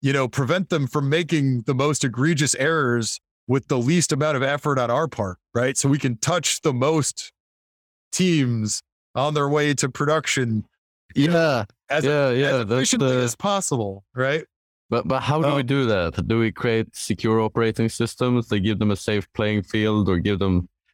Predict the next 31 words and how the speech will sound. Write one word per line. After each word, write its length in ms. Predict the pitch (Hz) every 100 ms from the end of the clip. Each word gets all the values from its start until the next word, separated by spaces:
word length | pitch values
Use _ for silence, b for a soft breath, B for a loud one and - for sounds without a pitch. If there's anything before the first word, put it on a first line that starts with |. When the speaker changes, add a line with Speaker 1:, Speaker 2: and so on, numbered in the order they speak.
| _ -
Speaker 2:
do 160 | 104 107
we 140 | 104
Speaker 1:
Yeah. 80 | 104
Speaker 2:
create 320 | - 117 110
stable 580 | - - 113 104 110 101 - _ _
programming 500 | - 107 113 110 117
libraries 500 | 110 113 107 117 117
that 160 | 113 101
they 120 | 98
can't 240 | - 104
fuck 300 | - 107 101
up? 180 | 110 120 - -
I 120 | 101
mean, 260 | 95 95
it's, 360 | 95 90 - -
uh, 280 | 92 90 90 - _ _ _ _
Speaker 1:
Yeah. 300 | 143 202 196 - _ _ _
Oh, 140 | 135 143
that's 240 | 131 165 -
definitely 320 | 175 180 143
part 240 | - 170
of 60 | 170
it. 60 |
A 40 | 147
lot 180 | 143 196
of 160 | 196
it 80 | 175
is 80 | 135
process 760 | - 156 170 - 82 - - -
too. 280 | - 147 98 92
Speaker 2:
Mm-hmm. 280 | 95 104